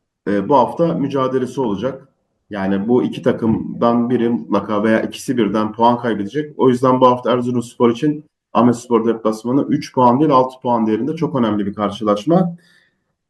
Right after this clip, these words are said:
Ee, bu şekilde biz de merakla bekliyoruz açıkçası bu karşılaşmayı.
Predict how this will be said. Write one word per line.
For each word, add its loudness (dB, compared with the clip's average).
Ee, 4
bu 0
şekilde 2
biz -6
de 8
merakla 4
bekliyoruz 2
açıkçası -8
bu -6
karşılaşmayı. 0